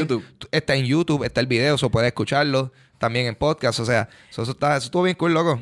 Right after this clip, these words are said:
Speaker 2: Dude, ajá, eso, que un artista te haga
Speaker 1: Como que
Speaker 2: así,
Speaker 1: sí, "Saludo
Speaker 2: como que
Speaker 1: a ti", y yo,
Speaker 2: "Tú,
Speaker 1: "Oh".
Speaker 2: tú estás aquí". Como
Speaker 1: Ah.
Speaker 2: que, sa-, ¿sabes qué?
Speaker 1: Ya.
Speaker 2: Ah, mira, dude, Armin, en una, yo estaba tan al garete en, eh,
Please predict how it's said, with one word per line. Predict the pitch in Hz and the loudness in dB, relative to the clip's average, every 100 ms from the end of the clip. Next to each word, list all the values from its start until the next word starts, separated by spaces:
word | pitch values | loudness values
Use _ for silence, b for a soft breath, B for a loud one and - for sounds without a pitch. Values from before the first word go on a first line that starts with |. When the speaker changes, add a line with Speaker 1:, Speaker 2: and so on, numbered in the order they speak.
| - | -2
Speaker 2:
Dude, | 117 117 113 98 | 0 2 0 -2
ajá, | 110 113 120 - | -4 0 0 0
eso, | - 131 170 - - | -4 -4 -6 -12 -6
que | 139 | -4
un | 147 | 0
artista | 175 170 170 165 151 | -2 -2 -4 0 0
te | 131 | 2
haga | 123 123 98 - B B - | 2 2 0 -4 B B -14
Speaker 1:
Como | - 165 | -4 0
que | 170 | 0
Speaker 2:
así, | 117 190 | 2 2
Speaker 1:
sí, | 156 127 98 | 4 2 0
"Saludo | - 156 196 | -4 0 2
Speaker 2:
como | 226 | 2
que | 208 | 2
Speaker 1:
a | |
ti", | 226 214 | 0 -4
y | |
yo, | 180 | -4
Speaker 2:
"Tú, | 147 160 151 113 - - | 0 2 4 2 -2 -6
Speaker 1:
"Oh". | 427 427 349 | -4 -4 2
Speaker 2:
tú | 131 127 | 4 4
estás | 120 - 123 | 2 0 2
aquí". | 113 98 107 92 95 | 0 0 -4 -4 -8
Como | 101 | -4
Speaker 1:
Ah. | 104 104 | -4 -2
Speaker 2:
que, | 110 110 - B | -2 -4 -8 B
sa-, | - - B | -18 -20 B
¿sabes | - 196 | -2 -2
qué? | - 202 131 | 0 -4 -2
Speaker 1:
Ya. | 165 | -4
Speaker 2:
Ah, | - | -4
mira, | - 135 120 - - | -2 0 0 -2 -8
dude, | 117 110 - - - - | -8 -8 -10 -12 -12 -4
Armin, | 143 175 127 98 98 - - _ _ _ | 0 2 0 -2 -8 -18 -20 _ _ _
en | 117 127 | -2 2
una, | 165 110 92 104 _ _ | 4 2 -2 -14 _ _
yo | 120 | -2
estaba | 151 175 175 165 | -2 -6 -6 -4
tan | 160 | -6
al | 156 156 | -6 -8
garete | 147 143 147 151 151 107 - | -8 -8 -8 -4 -4 -6 -10
en, | 127 107 110 107 | -6 -4 -4 -6
eh, | 110 101 98 92 76 50 | -6 -4 -2 -4 -6 -8